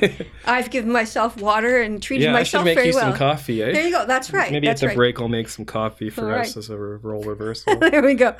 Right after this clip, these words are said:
Speaker 2: No, it's good. I, I, I just, I mean, the questions are really good, and, and we have a lot of books on the table 'cause I have a, I've assembled quite a collection over the years. Um, I've been interested in visual poetry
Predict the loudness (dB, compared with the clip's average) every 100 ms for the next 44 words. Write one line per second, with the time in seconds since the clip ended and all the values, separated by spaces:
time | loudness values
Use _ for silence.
0 | -12 -14 -10 -10 -8 -8 -8 -10 -10 -2
1 | -2 -2 -6 -4 0 2 2 0 -8 -4
2 | -2 0 0 -2 -4 -2 -4 -2 -2 -2
3 | -4 -2 -2 -4 -8 -8 -8 -6 -4 -4
4 | -2 -2 -4 -6 -10 -10 -10 -10 -8 -4
5 | -2 -2 -6 -6 -6 -4 -6 -8 -8 -12
6 | -8 -6 -6 -8 -10 -8 -8 -10 -10 -8
7 | -8 -8 -10 -10 -10 -8 -6 -6 -4 -4
8 | -4 -6 -8 -20 -20 -20 -20 -10 -8 -6
9 | -8 -12 -18 _ _ -6 0 0 0 -2
10 | -4 -6 -8 -6 -6 -6 -8 -8 -8 -6
11 | -6 -6 -8 -8 -8 -10 -10 -10 -14